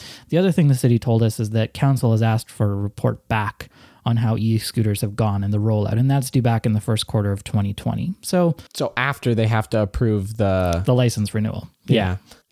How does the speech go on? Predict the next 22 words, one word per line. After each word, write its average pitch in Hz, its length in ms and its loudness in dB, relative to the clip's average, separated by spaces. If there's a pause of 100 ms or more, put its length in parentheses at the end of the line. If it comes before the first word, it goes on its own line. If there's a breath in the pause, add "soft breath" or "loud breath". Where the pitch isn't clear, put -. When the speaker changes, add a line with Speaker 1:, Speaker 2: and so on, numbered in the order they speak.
Speaker 2:
Council 147 420 0
has 123 240 0
to 131 120 -2
either 110 480 0
approve 127 380 0
it 117 140 -2
for 120 180 -2
another 113 400 0
year 101 480 0
or 101 460 0
blindly 95 960 -2
and 82 360 -6
vitriolically 87 800 -4
say 80 180 -8
no. 85 400 -6
Speaker 1:
Well, 147 220 6
my 147 240 6
understanding 139 360 6
is 113 80 2
actually 110 260 -2
administration 104 840 -4
would - 200 -6